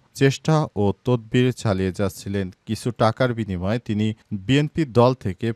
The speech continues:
পদও পেয়ে যান। এজন্য দলীয় নেতাকর্মী অর্থাৎ বিএনপি যারা মূলত নেতাকর্মী রয়েছে,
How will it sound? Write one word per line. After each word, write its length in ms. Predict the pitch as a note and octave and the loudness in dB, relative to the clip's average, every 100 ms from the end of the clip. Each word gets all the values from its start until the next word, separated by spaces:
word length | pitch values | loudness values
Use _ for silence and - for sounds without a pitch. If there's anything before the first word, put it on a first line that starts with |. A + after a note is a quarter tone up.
| - | 0
পদও 340 | G#2+ G2 A2+ G#2+ - | 2 2 0 0 -4
পেয়ে 180 | G#2+ G2 F2 | -2 0 2
যান। 180 | G2+ F#2 - - G2+ | 0 0 -4 -6 -2
এজন্য 280 | G#2+ F#2 G2+ C3+ _ A2+ G#2 | 0 0 0 -2 _ -2 4
দলীয় 320 | C3+ C#3+ D3+ - - G#2+ | 6 8 6 2 -4 -2
নেতাকর্মী 540 | C3 E3 D#3+ C3+ G#2 G#2+ | 0 0 0 -2 0 0
অর্থাৎ 280 | - B2 A#2+ F#2 | 0 -2 -2 0
বিএনপি 340 | A#2 C3 C3 C#3+ - | 0 0 0 -4 -2
যারা 220 | F#2 G#2 A2+ | 0 2 0
মূলত 420 | G2+ G#2+ A2 - A2 G#2 - G#2 | 0 2 2 2 2 2 -4 -4
নেতাকর্মী 540 | A#2 A2+ D3 D#3 D3 D3+ | -2 0 -2 -2 0 2
রয়েছে, 440 | B2+ G2 - A#2 | 2 2 0 0